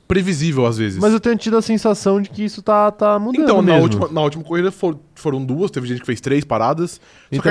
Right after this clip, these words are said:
Speaker 1: a
Speaker 2: é.
Speaker 1: Espanha é uma a mais já, porque, tipo, como sempre é uma pista com alto desgaste, ano passado também foi assim, no outro ano também
Speaker 2: Não, não,
Speaker 1: aconteceu
Speaker 2: na
Speaker 1: com
Speaker 2: Espanha,
Speaker 1: duas.
Speaker 2: na Espanha você espera, mas, por exemplo,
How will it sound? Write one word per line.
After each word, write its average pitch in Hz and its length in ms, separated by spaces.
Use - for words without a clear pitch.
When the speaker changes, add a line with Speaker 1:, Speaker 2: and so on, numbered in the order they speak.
Speaker 1:
a 135 60
Speaker 2:
é. - 20
Speaker 1:
Espanha 202 300
é 202 40
uma 208 160
a 208 40
mais 196 280
já, 147 140
porque, 139 260
tipo, 147 240
como 151 260
sempre 156 280
é - 20
uma 147 100
pista 143 200
com 131 200
alto 127 200
desgaste, 131 520
ano 156 200
passado 139 340
também 127 160
foi 120 140
assim, 147 200
no 135 140
outro 131 300
ano 131 120
também 147 160
Speaker 2:
Não, 285 80
não, 240 100
Speaker 1:
aconteceu 180 80
Speaker 2:
na 196 80
Speaker 1:
com 202 340
Speaker 2:
Espanha, 214 140
Speaker 1:
duas. - 200
Speaker 2:
na 180 160
Espanha 202 280
você 214 200
espera, 185 220
mas, 170 140
por 185 120
exemplo, 131 420